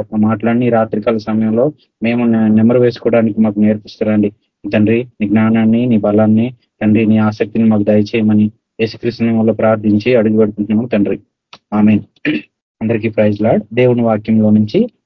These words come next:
ఫిలిప్పీ పత్రిక నాలుగో అధ్యాయము నాలుగో వచనం చదువుకుందాం. ఫిలిప్పీ పత్రిక నాలుగో అధ్యాయము నాలుగో వచనం మనం కలిసి చదువుకుందాం. నాలుగు, ఐదు వచనాలు.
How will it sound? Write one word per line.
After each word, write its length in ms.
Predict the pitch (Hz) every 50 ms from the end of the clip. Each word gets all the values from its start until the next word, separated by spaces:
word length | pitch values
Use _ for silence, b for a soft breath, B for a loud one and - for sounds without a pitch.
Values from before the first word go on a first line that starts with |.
| _ _ _ _
ఫిలిప్పీ 260 | 131 120 123 117 127 117
పత్రిక 400 | 110 120 110 - 107 104 107 113 117 127 117 - _ _
నాలుగో 360 | 120 113 110 107 107 104 107 117 110
అధ్యాయము 640 | 107 104 110 107 107 104 101 104 107 107 107 104 - _ 113
నాలుగో 320 | 110 110 113 113 104 107 104
వచనం 280 | 98 - - 110 127
చదువుకుందాం. 640 | 180 - - 107 101 101 101 - 95 98 107 190 214 - _ _ _ _ _ _ _
ఫిలిప్పీ 280 | 117 110 107 107 110 107
పత్రిక 420 | 104 107 101 - - 104 - - 104 117 - 226 - _ _ _ _ _ _
నాలుగో 380 | 107 110 110 110 107 101 110 107
అధ్యాయము 580 | 104 104 107 107 101 101 101 104 123 180 220 - _ _ 120
నాలుగో 320 | 131 123 120 117 107 104
వచనం 280 | 101 95 - - 98 98 95
మనం 200 | 95 98 123 180 220 - -
కలిసి 260 | _ 104 104 104 107
చదువుకుందాం. 520 | - 107 104 107 107 - - 95 104 - 104 107 - _ _ _ _ _ _ -
నాలుగు, 280 | 110 110 110 107 107
ఐదు 220 | 113 107 104 101 104
వచనాలు. 500 | 104 98 - - 101 98 92 95 117